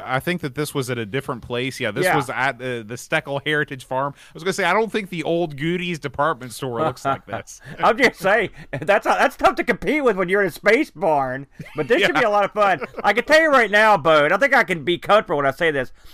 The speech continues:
Speaker 2: Frank from Retro Rewind and his crack staff, they don't go to any sort of, they don't go to any lukewarm cons or festivals.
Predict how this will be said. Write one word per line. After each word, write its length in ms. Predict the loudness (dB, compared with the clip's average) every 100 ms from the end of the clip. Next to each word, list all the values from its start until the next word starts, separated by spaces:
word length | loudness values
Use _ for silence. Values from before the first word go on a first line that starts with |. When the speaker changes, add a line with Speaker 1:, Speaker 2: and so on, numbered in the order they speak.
| -20 -20
Speaker 2:
Frank 560 | -4 4 6 6 2 -2
from 200 | -2 2
Retro 280 | 0 0 -2
Rewind 520 | 0 0 2 2 2
and 100 | -2
his 140 | -6 -2
crack 340 | 4 4 4
staff, 360 | 2 4 4 2 -6 4
they 80 | 6
don't 180 | 6
go 200 | 4 4
to 60 | 4
any 80 | 2
sort 240 | 2 4
of, 180 | 4 0 0
they 120 | 2
don't 160 | 4 4
go 120 | 2
to 80 | 4
any 220 | 2 2
lukewarm 880 | 4 4 4 0 2 4 4 2 0
cons 680 | 2 4 6 6 4 -2 -12 -20 -10 2
or 200 | 4 4
festivals. 800 | 6 6 6 0 -4 -4 -4